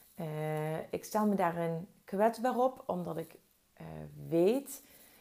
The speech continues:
dat het fijn is om ook van mij als balanscoach te horen dat het af en toe niet allemaal zo in balans is. Het is heel normaal om even uit balans te zijn. En voor mij is het ook heel normaal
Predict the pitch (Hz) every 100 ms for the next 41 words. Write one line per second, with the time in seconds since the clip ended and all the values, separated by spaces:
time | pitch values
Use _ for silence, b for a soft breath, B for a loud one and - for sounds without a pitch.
0 | B - 160 - - 196 196 190 190 -
1 | 170 170 170 165 156 151 180 - 175 156
2 | 156 196 226 233 214 220 190 180 175 160
3 | 156 - 156 160 160 156 175 175 - 151
4 | 147 147 143 139 139 b b b b b
5 | - 190 185 175 160 151 143 143 - 156
6 | - - 165 156 175 220 240 226 220 220
7 | 226 B B B B B _ 185 185 185
8 | 190 202 190 - 170 156 160 165 165 -
9 | 151 156 151 156 - 160 151 147 165 156
10 | 156 151 160 175 196 202 196 180 180 180